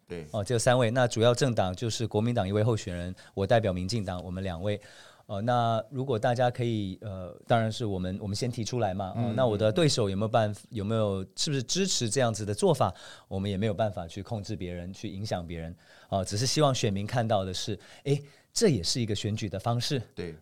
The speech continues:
Speaker 2: 哦，我们，我们，我希望大家支持的是这样子干净的选举文化。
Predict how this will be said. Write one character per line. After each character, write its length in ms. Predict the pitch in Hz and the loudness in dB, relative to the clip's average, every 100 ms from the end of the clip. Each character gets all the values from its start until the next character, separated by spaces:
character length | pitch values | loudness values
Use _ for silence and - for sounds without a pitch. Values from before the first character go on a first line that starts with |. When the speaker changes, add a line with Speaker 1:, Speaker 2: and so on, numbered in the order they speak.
| - | -10
Speaker 2:
哦， 200 | 98 92 | -8 -6
我 140 | 104 | -6
们， 420 | 98 104 101 98 - | -6 -4 -4 -6 -8
我 120 | 113 | -6
们， 400 | 101 98 95 98 - _ - | -4 -4 -6 -8 -14 _ -8
我 100 | 110 | -4
希 120 | 117 | -2
望 100 | 117 | 0
大 140 | 117 110 | 0 0
家 200 | 110 113 | 0 -2
支 180 | - 147 | -2 -2
持 160 | 147 107 | 0 -2
的 120 | 104 | -2
是 180 | - 110 | -2 -2
这 140 | 123 | -2
样 100 | 107 | -2
子 100 | 101 | -2
干 260 | - 139 147 | 2 4 4
净 180 | 175 117 | 0 0
的 80 | |
选 180 | 95 92 | -2 -6
举 120 | 90 | -6
文 180 | 80 76 | -8 -8
化。 240 | 71 85 | -8 -10